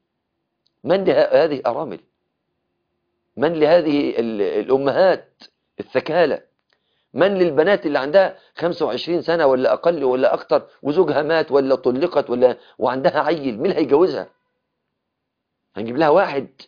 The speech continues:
خلاص ما اتزوجش قبل كده؟ مفيش، مش هيرضى. خلاص،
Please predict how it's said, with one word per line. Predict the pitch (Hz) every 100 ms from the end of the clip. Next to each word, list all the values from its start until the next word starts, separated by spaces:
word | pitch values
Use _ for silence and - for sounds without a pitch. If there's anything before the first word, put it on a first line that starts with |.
| _ _ _ _
خلاص | - 113 175 -
ما | 139
اتزوجش | 101 139 185
قبل | 135 139
كده؟ | 170 202 - -
مفيش، | 117 233 -
مش | -
هيرضى. | 190 202 - - _ _ _ _ _ _ _ _ _ _ _
خلاص، | - 170 - -